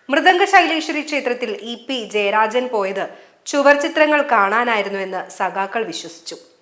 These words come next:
കരിക്കത്തമ്മയുടെ മുന്നിൽ പ്രാർത്ഥനയല്ല എന്ന് കാണിക്കാൻ കടകംപള്ളി സുരേന്ദ്രൻ നടത്തിയ കൈമുദ്രകൾ കണ്ട് കലാമണ്ഡലം കഥകളി ആശാന്മാർ പോലും അന്തം വിട്ടുപോയി.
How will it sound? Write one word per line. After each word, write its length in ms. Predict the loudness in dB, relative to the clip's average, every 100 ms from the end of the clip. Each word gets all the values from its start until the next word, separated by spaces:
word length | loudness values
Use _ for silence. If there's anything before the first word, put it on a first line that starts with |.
| _ 4
കരിക്കത്തമ്മയുടെ 760 | 4 6 2 4 4 4 2 0
മുന്നിൽ 380 | -2 -2 -6 -4 4
പ്രാർത്ഥനയല്ല 800 | 6 6 2 0 0 2 4
എന്ന് 200 | 2 0
കാണിക്കാൻ 680 | -2 0 0 -2 -4 -4 -10 -20 _ 6
കടകംപള്ളി 540 | 6 8 6 4 2 -2
സുരേന്ദ്രൻ 520 | -2 -2 0 -2 -2
നടത്തിയ 380 | -4 -4 -6 -6 2
കൈമുദ്രകൾ 680 | 4 4 0 -4 -2 -2 -2 -4
കണ്ട് 260 | -6 -10 -14 -20 _ 4
കലാമണ്ഡലം 640 | 8 10 8 6 0 -2 2
കഥകളി 400 | 2 2 0 0
ആശാന്മാർ 600 | 2 2 2 -2 0 0 0
പോലും 420 | -2 -2 -2 -6
അന്തം 420 | -8 -6 -4 -4
വിട്ടുപോയി. 540 | -8 -10 -10 -10 -12